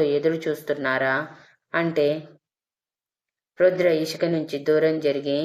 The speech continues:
"నాకు ఇంకొంచెం సమయం కావాలి, జరిగిన దాంట్లో మీ తప్పు లేకపోవచ్చు, కానీ నిర్లక్ష్యం అయితే ఉంది కదా, ఆ నిర్లక్ష్యానికి మూల్యం కూడా చెల్లించాలి"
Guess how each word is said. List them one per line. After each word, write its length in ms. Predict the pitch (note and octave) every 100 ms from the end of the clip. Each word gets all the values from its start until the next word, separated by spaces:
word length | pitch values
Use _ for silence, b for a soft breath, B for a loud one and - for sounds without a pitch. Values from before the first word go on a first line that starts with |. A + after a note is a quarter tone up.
| E3 B B B _
"నాకు 320 | E3+ E3+ F3 F3
ఇంకొంచెం 600 | D#3+ D#3 F3 E3 E3+ E3+
సమయం 400 | E3+ D3 D3 D3
కావాలి, 540 | C#3+ C#3+ C#3+ D3 D#3+ D#3+ B B B B
జరిగిన 440 | D#3+ F3+ F#3 F#3+ F#3
దాంట్లో 380 | E3+ D3+ -
మీ 140 | D3 D3
తప్పు 300 | D3 C#3 -
లేకపోవచ్చు, 760 | D3+ C#3+ D3 D3 D3+ C3+ C3+ -
కానీ 280 | C#3+ C#3 C#3
నిర్లక్ష్యం 580 | C#3+ C#3+ D3+ D3+ E3
అయితే 280 | D#3+ D#3 D#3
ఉంది 260 | D3 C#3 D#3
కదా, 320 | D#3 C3+ B2 D3 E3 B B B B _
ఆ 80 | E3
నిర్లక్ష్యానికి 840 | F3+ E3 E3 F3 E3+ E3+ D#3 -
మూల్యం 420 | D3+ D3+ E3 D#3+ D#3+
కూడా 320 | D3+ C#3+ C#3+
చెల్లించాలి" 760 | C#3+ C#3+ C#3+ C#3+ C#3+ C#3 D3+